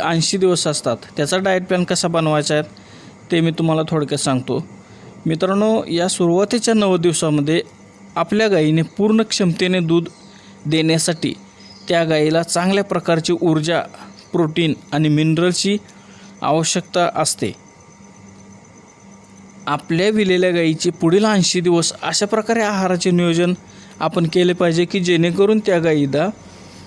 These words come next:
जे, त्या गायीचे जे दूध उत्पादन आहे ते आपल्याला जास्त मिळेल, तिला चांगल्या प्रकारची एनर्जी मिळाली पाहिजे आणि त्याचबरोबर तिच्या शरीरात ॲसिडिटी होऊ नये. यासाठी काय, अ, वापरावे याची माहिती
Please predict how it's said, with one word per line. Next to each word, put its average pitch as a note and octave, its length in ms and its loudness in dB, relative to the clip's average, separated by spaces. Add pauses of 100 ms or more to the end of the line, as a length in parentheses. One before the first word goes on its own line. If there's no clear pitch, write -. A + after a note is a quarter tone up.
(260)
जे, D3 220 2
त्या E3+ 120 0
गायीचे F3+ 300 2
जे E3 120 0
दूध F3+ 260 2
उत्पादन D#3 480 0
आहे D#3 100 2
ते D#3+ 100 -2
आपल्याला D#3+ 340 0
जास्त E3 360 -2
मिळेल, D#3+ 440 0
तिला E3+ 220 2
चांगल्या G#3 420 0
प्रकारची E3+ 520 -2
एनर्जी D#3 400 0
मिळाली D#3 360 2
पाहिजे D3 320 0
आणि D#3 220 2 (500)
त्याचबरोबर D#3+ 560 0
तिच्या G3+ 340 -2
शरीरात D#3+ 420 0 (160)
ॲसिडिटी F3+ 500 -2
होऊ E3 340 2
नये. C#3+ 220 0 (880)
यासाठी F#3+ 460 0
काय, G#3 320 0
अ, D#3+ 180 0
वापरावे E3+ 600 0
याची E3 240 0
माहिती F3+ 480 0